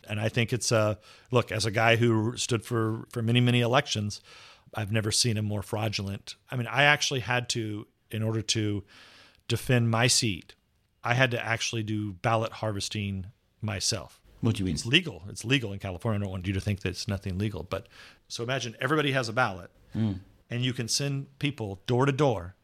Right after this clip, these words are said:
Speaker 1: to go and pick up those ballots.
Speaker 2: Oh, I see. So to gather them in?
Speaker 1: Yes.
Speaker 2: Yeah.
Speaker 1: You don't even have to turn the ballot in. You don't even have to take it to a ballot box.
Speaker 2: Mm.
Speaker 1: And I could hire anyone that I wanted. I could hire a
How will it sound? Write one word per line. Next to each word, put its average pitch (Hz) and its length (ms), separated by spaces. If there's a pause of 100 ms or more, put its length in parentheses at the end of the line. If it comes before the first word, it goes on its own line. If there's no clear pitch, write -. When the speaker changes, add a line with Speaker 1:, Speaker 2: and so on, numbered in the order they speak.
(160)
Speaker 1:
to 120 140
go 117 160
and 104 100
pick - 160
up - 140
those 107 180
ballots. 98 540 (120)
Speaker 2:
Oh, 107 120
I - 20
see. 110 240
So 117 200
to 98 200
gather 113 300
them 101 180
in? 90 220 (240)
Speaker 1:
Yes. - 560
Speaker 2:
Yeah. 101 220 (200)
Speaker 1:
You 123 100
don't 147 140
even 156 140
have 143 180
to - 80
turn 143 300
the 123 40
ballot 127 280
in. 117 80
You 113 40
don't 147 100
even 156 100
have 147 100
to - 80
take 139 80
it 104 60
to 131 80
a 120 40
ballot 120 320
box. - 360 (280)
Speaker 2:
Mm. 104 220 (220)
Speaker 1:
And 113 220 (120)
I 139 80
could 156 140
hire 147 220 (120)
anyone 196 380
that 170 100
I 143 80
wanted. 135 340
I 110 120
could 113 160
hire 117 320
a 98 200